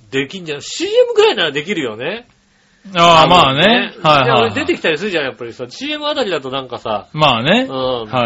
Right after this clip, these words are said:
Speaker 2: はい。亡くなった人の声の著作権ってどうなるんだろうね、なんかね。
Speaker 1: ああ、でもまあ一応、まあ遺族には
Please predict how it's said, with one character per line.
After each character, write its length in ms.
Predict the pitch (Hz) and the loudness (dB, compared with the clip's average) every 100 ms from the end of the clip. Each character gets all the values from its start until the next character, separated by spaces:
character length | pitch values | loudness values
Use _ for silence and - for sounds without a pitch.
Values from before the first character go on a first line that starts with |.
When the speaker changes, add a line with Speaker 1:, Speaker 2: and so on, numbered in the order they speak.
| 104 | -2
Speaker 2:
は 200 | 101 92 | -10 -14
い。 600 | - - _ _ _ 131 | -20 -20 _ _ _ -4
亡 140 | 135 | -2
く 80 | 156 | -2
な 120 | 320 | -4
っ 40 | 339 | -4
た 80 | 339 | -4
人 180 | - | 0
の 120 | 269 - | -2 -2
声 240 | 285 349 | -2 -2
の 80 | 165 | -2
著 160 | 151 | -2
作 200 | 135 175 | -2 -4
権 140 | - 170 | -2 -2
っ 40 | |
て 100 | 165 | 0
ど 100 | 165 | 2
う 40 | 226 | 2
な 100 | 143 | 0
る 80 | |
ん 20 | 120 | -2
だ 80 | |
ろ 120 | 104 98 | -4 -2
う 20 | |
ね、 180 | 143 113 | -2 -2
な 220 | 101 98 | -6 -6
ん 20 | |
か 80 | 117 | -2
ね。 260 | 131 107 _ _ - - - - - - - _ _ 123 | -2 -4 _ _ -20 -20 -20 -20 -20 -20 -20 _ _ -8
Speaker 1:
あ 800 | 123 151 156 160 160 160 165 165 | -4 0 0 0 0 -2 -4 -4
あ、 40 | |
で 80 | 170 | -4
も 160 | 240 226 | -6 -2
ま 140 | 254 | -2
あ 60 | 226 | -2
一 240 | 220 311 | -4 -10
応、 60 | 302 294 285 277 185 - _ _ _ _ _ _ _ _ _ | -10 -8 -6 -6 -8 -12 _ _ _ _ _ _ _ _ _
ま 120 | 233 | -6
あ 180 | 226 208 - | -4 -4 -10
遺 80 | 226 | -14
族 400 | 320 262 - 233 | -12 -12 -10 -10
に 160 | 214 190 | -6 -4
は 840 | 175 165 160 156 147 143 139 139 | -2 -2 -2 -4 -4 -6 -8 -10